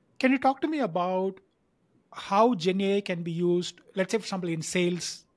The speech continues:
how it can be used for marketing? Mostly what I see is marketing, content writing. But even in con-, I, I'm, I'm absolutely sure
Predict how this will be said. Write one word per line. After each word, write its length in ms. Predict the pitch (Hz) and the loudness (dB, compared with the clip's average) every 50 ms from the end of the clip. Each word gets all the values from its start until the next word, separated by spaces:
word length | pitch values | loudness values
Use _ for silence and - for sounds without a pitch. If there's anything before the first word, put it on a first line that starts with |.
| _ _ _ _ _ _ | _ _ _ _ _ _
how 200 | _ - - 185 | _ -4 -2 0
it 120 | 180 190 - | 0 0 0
can 140 | 190 180 175 | 0 0 0
be 80 | 175 | 4
used 200 | 180 185 180 - | 4 4 4 2
for 320 | - - 180 170 160 156 147 | 0 -4 -2 -2 -2 -2 0
marketing? 640 | 156 170 180 - 190 165 180 170 165 165 165 180 - - - _ _ - - - - - - | 2 2 2 2 2 -2 -2 -2 -2 -2 -4 -6 -10 -18 -20 _ _ -20 -20 -20 -20 -6 4
Mostly 380 | 202 269 339 320 - - 311 277 | 6 8 8 8 6 4 2 2
what 180 | 202 208 220 | 2 4 4
I 80 | 220 214 | 4 2
see 240 | 202 - - 220 220 | 2 0 0 2 2
is 140 | 208 165 165 | 2 2 2
marketing, 360 | 165 156 - 175 - 120 - - | 0 0 0 -2 -6 -6 -10 -2
content 360 | - 185 202 196 196 180 165 | 2 4 4 4 2 -2 -2
writing. 240 | 160 143 135 - - _ _ _ _ _ _ _ _ _ _ _ _ _ _ _ _ _ _ _ _ _ _ _ _ _ _ _ _ - 185 | -6 -8 -8 -12 -20 _ _ _ _ _ _ _ _ _ _ _ _ _ _ _ _ _ _ _ _ _ _ _ _ _ _ _ _ 2 4
But 200 | 220 208 - - _ _ _ _ _ _ - | 4 4 4 -2 _ _ _ _ _ _ 4
even 220 | 247 262 277 311 302 | 4 6 8 8 6
in 100 | 277 233 | 4 2
con-, 280 | - 226 220 220 214 - - - | 2 2 0 0 0 -4 -6 2
I, 160 | - 220 240 - | 4 4 6 6
I'm, 220 | 226 233 240 220 - | 6 4 4 4 2
I'm 200 | - 226 214 202 196 | 2 2 2 4 2
absolutely 460 | 214 208 - - 277 277 269 254 254 | -2 -2 -2 -2 -2 -2 0 2 0
sure 520 | - - - 240 233 240 220 180 170 170 | 0 0 0 4 6 8 8 6 4 2